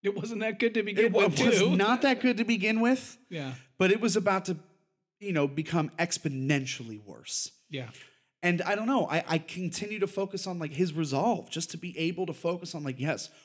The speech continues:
Speaker 2: Roland is in my corner. I believe in Roland. He's gonna come and save me." And then fucking Oy shows up.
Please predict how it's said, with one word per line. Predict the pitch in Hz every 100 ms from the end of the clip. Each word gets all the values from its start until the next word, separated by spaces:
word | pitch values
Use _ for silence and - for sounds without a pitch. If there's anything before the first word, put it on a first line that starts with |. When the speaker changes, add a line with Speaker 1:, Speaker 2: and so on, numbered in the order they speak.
| -
Speaker 2:
Roland | - 127 147 190 208 180
is | 139
in | 131
my | 120
corner. | - - 180 208 226 - - -
I | 131
believe | 127 113 120 160
in | 131 113
Roland. | 123 147 180 202 208 - -
He's | - 175 175
gonna | - 170
come | - 160 120
and | 107
save | - 160 190 180
me." | 196 196 196 - _ _ -
And | 135
then | 143 156
fucking | - 156 131 110 - -
Oy | 123 165 190 214
shows | 196 - 214 214 180
up. | 208 214